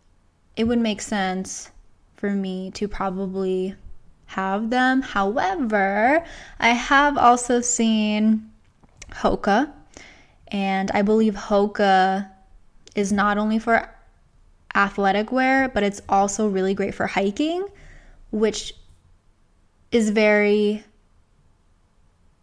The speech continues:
intriguing to me because I do love hiking, although I don't do it that often. I think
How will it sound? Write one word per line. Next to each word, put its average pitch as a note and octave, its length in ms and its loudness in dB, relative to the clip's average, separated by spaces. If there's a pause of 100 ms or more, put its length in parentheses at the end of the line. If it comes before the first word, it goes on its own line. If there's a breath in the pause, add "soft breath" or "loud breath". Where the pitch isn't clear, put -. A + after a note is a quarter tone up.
(140)
intriguing G#3 520 0
to G3+ 140 -6
me F#3+ 120 -2
because F#3+ 600 -2
I G3 100 0
do F#3+ 180 -2
love F#3+ 200 -2
hiking, G3 360 -4
although G3 200 -4
I G3 80 -4
don't G3 120 -6
do G#3+ 120 -4
it G3+ 80 -8
that - 100 -4
often. E4+ 420 -2 (540 loud breath)
I G#3+ 180 2
think B3 380 -2